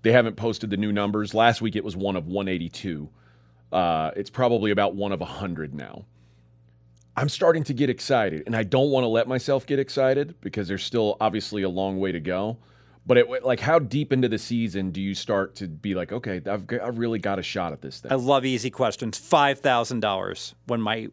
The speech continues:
Speaker 2: contest pick is worth five grand, I start getting excited. So, example, Survivor,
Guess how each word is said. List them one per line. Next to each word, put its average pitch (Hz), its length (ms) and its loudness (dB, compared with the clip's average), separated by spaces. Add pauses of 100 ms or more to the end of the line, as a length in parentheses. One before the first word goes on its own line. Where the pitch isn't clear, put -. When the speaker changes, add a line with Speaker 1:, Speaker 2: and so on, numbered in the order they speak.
(160)
Speaker 2:
contest - 1000 -2
pick - 320 -4
is 107 120 -6
worth 120 220 -2
five 120 320 0
grand, 117 460 -2 (120)
I 120 100 -4
start 120 280 -2
getting 110 240 -2
excited. 101 460 -4
So, 123 100 -4
example, 117 680 -2
Survivor, 139 680 -2